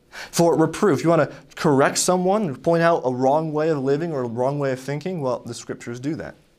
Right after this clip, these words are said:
You want to correct someone, that is, uh, show them where they're wrong, but also show them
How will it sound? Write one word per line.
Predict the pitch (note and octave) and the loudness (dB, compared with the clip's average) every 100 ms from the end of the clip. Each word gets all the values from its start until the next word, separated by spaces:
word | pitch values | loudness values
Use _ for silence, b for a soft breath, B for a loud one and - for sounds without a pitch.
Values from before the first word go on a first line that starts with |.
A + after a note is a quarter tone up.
| _ _ _ _ b b b b | _ _ _ _ b b b b
You | E3 | 2
want | F3 - | 4 2
to | |
correct | - F3 D3 F#3 | 0 2 4 2
someone, | - F#3+ F#3+ G#3 G#3+ | 0 0 2 2 2
that | D#3 | 0
is, | D3+ D3 B B | 0 -4 B B
uh, | C#3 | -2
show | C3 - D#3+ E3+ | -2 0 4 4
them | F3 E3 E3 D3+ F2+ | 4 2 2 -2 -6
where | C3 D3 E3+ | 2 4 4
they're | E3 | 2
wrong, | C3+ C3 E3 | 2 2 2
but | D#3 C#3 | -2 -4
also | D3 C#3 | -4 -8
show | - C#3+ C#3 | -10 -6 -6
them | C#3 C#3 C3 | -6 -10 -14